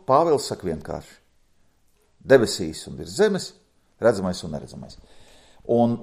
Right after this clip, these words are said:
vairāk tā, tā, protams, ka tas uzsvars ir uz to, ka, eh, tās lietas, kas ir garīgas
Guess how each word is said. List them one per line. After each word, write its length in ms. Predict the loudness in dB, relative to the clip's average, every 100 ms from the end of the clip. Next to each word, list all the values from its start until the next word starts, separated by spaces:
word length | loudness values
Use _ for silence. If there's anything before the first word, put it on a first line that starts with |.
| 4
vairāk 460 | 4 6 4 4
tā, 100 | -2 0
tā, 140 | 2 2 2 -6 -10 -4
protams, 400 | -4 -2 -6 -6
ka 80 | -8
tas 440 | -8 -10 -10 -10
uzsvars 460 | -8 -8 -6 -6 -6
ir 80 | -10
uz 140 | -10 -6
to, 160 | -4 -4
ka, 240 | -4 -6 -8 -20 _ _ _ _
eh, 220 | -8 -8
tās 640 | -4 2 2 0 -6 -10 -14
lietas, 720 | -8 0 0 -2 -10 -12 -12 -18 _ _ _ _
kas 200 | -8 -4 -4
ir 180 | -6 -4
garīgas 760 | -2 0 0 -2 -10 -16 -16